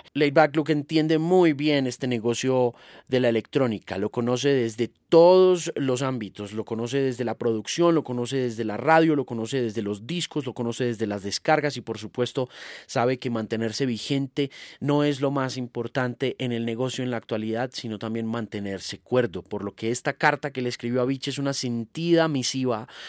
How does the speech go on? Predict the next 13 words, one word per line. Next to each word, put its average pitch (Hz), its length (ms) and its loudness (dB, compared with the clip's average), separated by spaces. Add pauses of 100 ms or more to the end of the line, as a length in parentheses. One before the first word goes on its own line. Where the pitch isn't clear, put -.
(140)
donde 131 640 0
el 143 240 4
mentor 139 680 2 (280)
de 120 160 4
este 123 240 -2
joven 143 440 0
productor 127 760 -2 (260)
sueco 143 680 0
le 123 280 0
habla 135 240 2
con 117 200 -4
cariño 139 640 -2 (200)
sobre 147 460 0